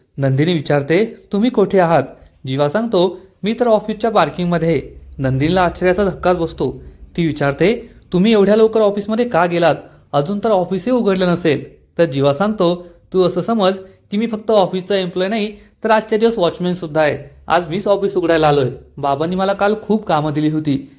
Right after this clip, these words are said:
ती पूर्ण झाली नाहीये आणि रात्री मला असं वाटलं की मी कामं करून मग झोपेल, पण मला झोप लागली. सकाळी मला दचकून जाग आली आणि मी विचार केला, घरी करण्यापेक्षा ऑफिसमध्ये जाऊन कामं करूया,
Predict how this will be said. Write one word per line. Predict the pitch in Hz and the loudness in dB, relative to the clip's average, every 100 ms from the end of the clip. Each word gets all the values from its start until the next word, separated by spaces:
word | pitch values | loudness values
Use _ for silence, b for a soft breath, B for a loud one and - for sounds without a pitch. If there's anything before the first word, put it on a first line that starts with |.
| B _ | B _
ती | 180 | -8
पूर्ण | 180 151 165 | -4 -4 -2
झाली | 156 160 | -2 -2
नाहीये | 170 208 202 180 185 B B | 0 2 2 2 -2 B B
आणि | 202 190 196 196 _ | -2 -2 -4 -8 _
रात्री | 135 135 135 185 | -2 -2 -2 -4
मला | 180 | 2
असं | 180 190 | 2 2
वाटलं | 226 208 175 185 180 | 0 2 0 0 -6
की | 185 | -4
मी | 208 | -2
कामं | 180 160 190 | 0 0 0
करून | 190 202 | -2 -2
मग | 190 185 | 0 0
झोपेल, | 165 151 160 135 B B B | -2 -2 -2 -4 B B B
पण | 202 | -4
मला | 214 226 | 2 2
झोप | 202 147 160 | 2 0 0
लागली. | 165 151 147 - - _ - | -2 0 -2 -4 -14 _ -4
सकाळी | 156 175 | -2 0
मला | 190 190 | 2 0
दचकून | 180 135 - 185 | 0 -2 -4 -4
जाग | 170 156 | 0 2
आली | 185 185 175 B B B | 2 0 -2 B B B
आणि | 139 165 | -6 -4
मी | |
विचार | 151 135 143 | -4 -2 -2
केला, | - 202 175 185 - - | 0 2 2 -2 -16 -10
घरी | 127 135 | -4 -2
करण्यापेक्षा | 170 165 170 170 202 170 170 B B _ | 0 0 0 -2 -2 -2 -2 B B _
ऑफिसमध्ये | 131 139 185 185 202 214 | -4 -2 -2 -2 0 2
जाऊन | 180 180 | 2 2
कामं | 175 143 143 | 0 -2 -2
करूया, | 143 147 131 | -2 0 -2